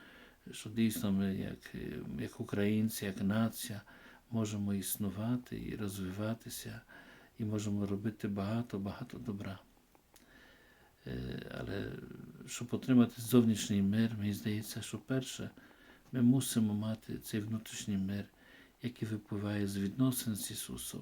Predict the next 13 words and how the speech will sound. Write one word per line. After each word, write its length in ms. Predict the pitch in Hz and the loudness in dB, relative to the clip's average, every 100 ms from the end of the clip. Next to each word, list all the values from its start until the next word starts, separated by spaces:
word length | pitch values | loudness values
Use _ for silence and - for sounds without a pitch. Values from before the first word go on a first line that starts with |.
| - | -4
І 40 | |
сьогодні 600 | 123 - 127 139 131 123 - - - _ | -4 -2 0 4 8 8 6 -14 -20 _
перебувайте 680 | - 139 135 123 123 120 107 | -6 -2 0 4 4 4 2
в 60 | |
цій 200 | - - | -8 -4
благодаті. 760 | 107 117 98 95 95 92 - - | -2 0 0 0 0 -4 -6 -4
Навіть 300 | 143 156 147 | -2 -2 -2
якщо 420 | 139 - 135 117 - - - - - - - | -2 0 2 2 2 -16 -20 -18 -16 -16 2
назовні 520 | 131 123 127 120 113 | 6 8 8 8 6
буде 340 | 110 120 104 | 6 2 4
небезпека, 760 | 98 98 98 - - - - 123 | 4 4 0 -6 -10 -10 -8 0
навіть 340 | 127 143 131 | 2 4 4
якщо 380 | 127 123 - 110 | 2 0 0 -2